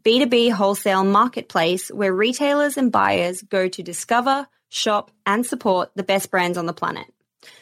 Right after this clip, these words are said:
So this episode is highly relevant to anyone listening in who has a product-based business, which is so many of you, and wants to work with cool retailers to sell their products and reach new audiences.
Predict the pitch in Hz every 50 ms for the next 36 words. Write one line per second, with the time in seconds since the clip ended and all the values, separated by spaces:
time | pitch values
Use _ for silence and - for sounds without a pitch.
0 | _ - - 247 233 277 294 - 311 254 294 254 294 247 214 - 214 - - -
1 | - - 262 247 254 269 277 269 254 226 202 185 180 160 170 175 170 - - -
2 | 208 - - 208 220 254 277 294 294 294 285 269 262 - 247 226 214 196 180 175
3 | 175 175 180 180 202 185 185 190 - - - - - 214 208 220 277 302 - -
4 | - - 269 285 277 - - - 190 180 180 - 180 175 185 214 - - - _
5 | _ _ _ - 180 185 - 180 - - 190 208 214 190 175 170 165 156 165 170
6 | 175 226 254 _ _ _ _ _ _ _ _ _ _ _ - - 220 220 226 226
7 | 240 254 262 - - 320 254 226 190 190 190 - 196 190 185 185 _ - - -
8 | 254 262 269 277 285 302 302 - - 196 196 185 185 - 196 175 175 175 175 175
9 | 175 - - - 196 170 - 180 165 175 165 160 - - 233 240 285 359 359 -
10 | - - - - 202 202 196 175 175 - - - 185 175 170 170 - - 170 151
11 | - - - - - - - - - - - - -